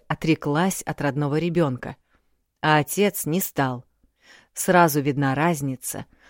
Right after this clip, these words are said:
сразу понятно, кому ни в коем случае нельзя доверять. Раньше он думал, что только мать никогда не предаст, но теперь и в этом не уверен. Нет, женщины — зло.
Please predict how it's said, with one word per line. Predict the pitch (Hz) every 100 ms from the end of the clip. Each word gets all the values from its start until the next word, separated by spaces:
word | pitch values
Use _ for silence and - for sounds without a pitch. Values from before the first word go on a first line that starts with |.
| _
сразу | - 196 190 165
понятно, | 170 156 156 180 - 123
кому | - 156
ни | 160 156
в | -
коем | 220 202
случае | - 147 156 - 135 131
нельзя | 131 127 135
доверять. | 127 131 131 127 123 - - _ _ _ _ _ _ - - - -
Раньше | 180 190 190 - 175
он | 165
думал, | 160 160 151
что | - 165
только | - 160 147 151
мать | 147 165 - 147
никогда | 139 135 131
не | 135
предаст, | 131 147 135 131 - - _ _ _
но | 165 165
теперь | - - 185 175 -
и | 160
в | 135
этом | 135 139 135
не | 131
уверен. | 127 127 131 127 123 _ _ _ _ _ _ -
Нет, | 170 156 139 - _ _ _ _ _ -
женщины — | 165 139 170 202 196 - 180 170
зло. | 139 135 131